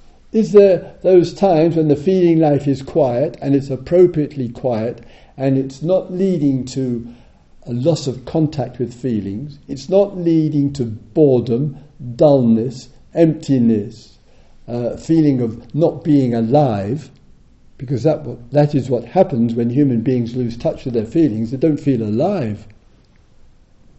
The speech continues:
And with the unpleasant feelings which arise there,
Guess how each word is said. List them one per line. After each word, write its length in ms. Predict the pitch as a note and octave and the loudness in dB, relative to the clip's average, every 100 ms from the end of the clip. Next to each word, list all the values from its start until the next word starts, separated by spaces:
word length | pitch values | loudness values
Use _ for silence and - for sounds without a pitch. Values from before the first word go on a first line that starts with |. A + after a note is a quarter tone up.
| _ _ _ _ - _ - | _ _ _ _ -20 _ -6
And 400 | F3 E3 D#3 - - - _ - | 0 0 0 -10 -20 -20 _ -4
with 180 | F3 E3+ | -2 2
the 100 | F3 | 4
unpleasant 580 | G#3+ G#3+ G#3+ F3 D#3+ | 4 4 2 2 -4
feelings 640 | - F#3 E3 B2 D#3+ G3 C3 | -2 0 0 -2 -4 -6 -6
which 240 | D3+ - | -6 -2
arise 640 | C3+ C3+ C#3+ B2+ B2 G#2+ | -2 0 0 0 -4 -4
there, 420 | C3+ B2+ G2+ G2+ | -4 -4 -4 -10